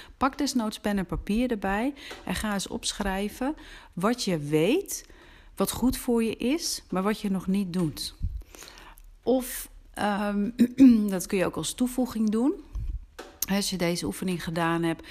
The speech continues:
dat je ook sch-, gaat opschrijven: van, weet je, "Hoe zou ik willen dat het is?" En leg dan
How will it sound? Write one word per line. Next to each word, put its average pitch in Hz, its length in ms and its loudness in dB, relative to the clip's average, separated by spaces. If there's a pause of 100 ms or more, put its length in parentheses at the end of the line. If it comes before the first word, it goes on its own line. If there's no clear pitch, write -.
(240)
dat 202 180 0
je 220 100 -2
ook 196 120 -4
sch-, - 220 -4
gaat - 220 -8
opschrijven: 185 540 -2
van, 180 100 -6
weet 180 180 -4
je, 196 60 -2
"Hoe 214 240 0
zou 180 300 0
ik 170 80 -4
willen 196 420 2
dat 175 160 -2
het - 240 -10
is?" - 500 -4 (560)
En 185 240 -2
leg 185 300 -2
dan 170 380 -2